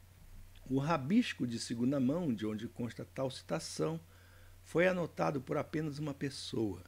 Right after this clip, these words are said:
entre mil quinhentos e cinquenta e um e mil quinhentos e cinquenta e sete, quando Lutero já havia morrido, e já haviam se passado cerca de vinte anos depois de tal declaração ter sido feita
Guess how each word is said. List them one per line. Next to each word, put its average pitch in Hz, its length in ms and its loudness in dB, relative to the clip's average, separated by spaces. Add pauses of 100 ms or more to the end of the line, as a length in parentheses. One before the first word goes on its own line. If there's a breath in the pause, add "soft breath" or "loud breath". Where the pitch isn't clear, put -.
(520 loud breath)
entre 120 300 -2
mil 156 260 0
quinhentos 131 340 -2
e - 40 -12
cinquenta 135 420 -6
e 175 60 0
um 147 200 -4 (280)
e - 80 -4
mil 131 240 2
quinhentos 131 300 -8
e - 40 -12
cinquenta 139 340 -6
e 160 60 -6
sete, - 720 -2 (520 loud breath)
quando 117 240 -2
Lutero 151 540 0
já 131 140 -4
havia 127 320 -4
morrido, 113 580 -4 (520 loud breath)
e 107 60 -8
já 117 160 -2
haviam 120 300 -2
se - 100 -8
passado 120 500 -6
cerca - 360 -8
de 98 120 -6
vinte 147 460 0
anos 127 540 2
depois 113 340 -4
de - 120 -10
tal 175 220 -2
declaração 139 680 -4
ter 117 200 -8
sido 131 220 -8
feita - 500 -2